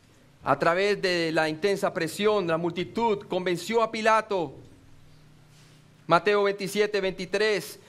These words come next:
los últimos intentos de Pilato de liberar al inocente Jesús se enfrentaron con gritos frenéticos del, del pueblo judío que gritaban: "Sea crucificado". Continuamos. Mateo veintisiete veinticuatro, por favor.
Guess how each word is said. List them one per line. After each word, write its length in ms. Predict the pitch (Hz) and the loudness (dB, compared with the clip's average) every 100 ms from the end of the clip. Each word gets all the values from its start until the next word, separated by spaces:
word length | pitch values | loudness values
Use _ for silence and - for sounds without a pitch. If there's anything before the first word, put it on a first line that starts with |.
| - | -4
los 200 | 170 175 | -4 -2
últimos 480 | 233 233 240 226 214 | -2 -2 0 -2 -2
intentos 600 | 214 202 226 240 226 180 | -4 0 0 0 -2 -2
de 80 | 175 | -2
Pilato 680 | 175 196 214 214 208 143 - - - | -4 0 2 2 -2 -8 -8 -20 -4
de 160 | 156 | -2
liberar 680 | 190 202 185 190 214 202 - - - | 0 0 2 4 4 2 -2 -18 -8
al 200 | - 190 | 0 2
inocente 520 | 196 190 190 220 220 | 2 0 0 -2 0
Jesús 460 | 208 196 220 226 202 | -2 -2 -2 -2 -2
se 80 | 208 | -2
enfrentaron 640 | 190 190 180 190 214 220 | -2 -4 -2 0 0 0
con 220 | 214 196 | -2 -4
gritos 520 | 175 220 220 208 156 - | -2 -4 -4 -2 -4 -2
frenéticos 800 | 185 185 220 226 208 175 151 | -2 0 0 -2 -6 -4 -2
del, 240 | 156 165 143 - - - - | -2 -4 -6 -16 -20 -20 -4
del 140 | 180 175 | -2 -2
pueblo 380 | 196 226 226 | 0 2 2
judío 480 | 226 208 226 226 185 | -2 -4 -2 0 0
que 100 | 190 | 0
gritaban: 540 | 175 180 202 214 196 175 | -4 0 2 2 2 0
"Sea 400 | 196 214 220 208 | 2 2 2 0
crucificado". 920 | 202 196 196 196 196 202 190 147 127 - - - - - - - - - _ - - - - - - - - - _ - - | -6 -6 -4 0 2 4 2 -2 -8 -20 -20 -20 -20 -20 -20 -20 -20 -20 _ -16 -14 -14 -20 -20 -20 -20 -20 -20 _ -20 -16
Continuamos. 580 | 120 120 123 151 175 - _ - _ _ _ _ - - - | -14 -8 -6 -8 -10 -20 _ -20 _ _ _ _ -20 -14 2
Mateo 320 | 160 185 208 | 4 4 2
veintisiete 600 | 202 202 190 214 220 220 | 2 0 -4 0 0 0
veinticuatro, 600 | 202 202 185 214 214 170 | -2 -4 -2 0 0 -2
por 120 | 160 | -4
favor. 320 | 147 147 190 | -2 -2 -2